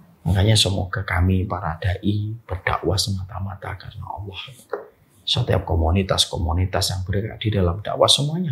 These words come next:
karena Allah. Tergelincir niat sedikit saja, tidak ada yang tersisa di dalam mizan yang bisa ditimbang dari amalan kalau sudah tercampuri dengan niat selain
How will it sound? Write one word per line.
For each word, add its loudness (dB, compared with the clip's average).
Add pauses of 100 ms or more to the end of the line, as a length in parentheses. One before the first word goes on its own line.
karena -4
Allah. -12 (1300)
Tergelincir 6
niat -4
sedikit 6
saja, -6 (2500)
tidak 2
ada -2 (140)
yang -2
tersisa -4 (880)
di 4
dalam 2
mizan 0 (400)
yang 6
bisa 2
ditimbang -2
dari -2
amalan 0
kalau -6
sudah -2
tercampuri 0
dengan -4
niat -4
selain -10